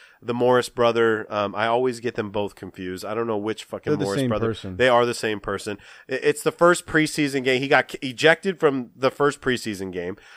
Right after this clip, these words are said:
Speaker 1: because, you know, him and, uh,
Speaker 2: Justin Anderson.
Speaker 1: Justin Anderson got into it, swung an elbow, and then he did, like, literally one of the most disrespectful things I've ever seen.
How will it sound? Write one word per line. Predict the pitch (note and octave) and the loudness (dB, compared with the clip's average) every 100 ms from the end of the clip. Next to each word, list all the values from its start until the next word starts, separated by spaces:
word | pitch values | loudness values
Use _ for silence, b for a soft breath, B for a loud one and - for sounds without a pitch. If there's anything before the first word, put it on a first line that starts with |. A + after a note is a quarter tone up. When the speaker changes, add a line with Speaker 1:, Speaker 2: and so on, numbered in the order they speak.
| b b | b b
Speaker 1:
because, | A#2+ C3 B2 A#2 A2 - | -4 2 4 4 0 -6
you | C3 | -4
know, | A#2 A2 | -2 0
him | B2 A#2+ | 0 0
and, | A#2+ A2+ | 2 2
uh, | A2+ A2 G#2+ G#2 - - | 2 4 2 0 -4 -6
Speaker 2:
Justin | B2+ A#2+ A2+ | -6 -4 -4
Anderson. | A2+ C3+ | 2 2
Speaker 1:
Justin | C3 C3+ | 2 0
Anderson | B2+ B2+ A#2 B2+ B2 | 0 0 -2 -4 0
got | A#2+ A#2+ | 2 2
into | A#2+ - | -2 -2
it, | A#2+ A#2 B B | -2 -2 B B
swung | - C#3+ C3+ | -2 2 4
an | C3 | 6
elbow, | B2+ B2 B2+ | 6 6 6
and | A#2+ | 4
then | A#2+ | 2
he | B2 | -2
did, | A#2 B2+ A#2+ - | 0 0 -2 -10
like, | A2 B2 A#2 | -2 0 0
literally | A#2+ D3+ D3+ | 0 2 2
one | C3 B2+ | 2 2
of | B2 | 2
the | |
most | A#2 A2+ A2+ | 2 0 -2
disrespectful | A2+ A2 - A2+ - | -8 -8 -4 -4 -4
things | G2+ G#2 G2 | -8 -8 -6
I've | G2+ | -8
ever | F#2+ | -8
seen. | - G#2 | -6 -6